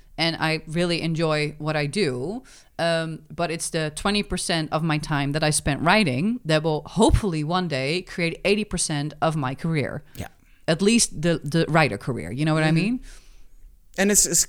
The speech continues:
Speaker 2: you can see this in nature everywhere.
Speaker 1: Mm-hmm.
Speaker 2: The eighty twenty principle,
Speaker 1: Mm-hmm.
Speaker 2: the Pareto principle.
Speaker 1: Yeah.
Speaker 2: You can see it everything, in everything, in nature. Just look at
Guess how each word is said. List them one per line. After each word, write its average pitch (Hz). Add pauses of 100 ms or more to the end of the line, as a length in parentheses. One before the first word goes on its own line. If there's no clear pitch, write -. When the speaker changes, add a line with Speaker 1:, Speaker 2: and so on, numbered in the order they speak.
(140)
Speaker 2:
you 175
can 165
see 165
this 127
in 107
nature 107
everywhere. 95
Speaker 1:
Mm-hmm. 196
Speaker 2:
The 95
eighty 107
twenty 101
principle, 98
Speaker 1:
Mm-hmm. 185
Speaker 2:
the -
Pareto 92
principle. 101
Speaker 1:
Yeah. 165 (880)
Speaker 2:
You 123
can 131
see 139
it 131
everything, 113
in 123
everything, 120
in 107
nature. 101
Just -
look 110
at 92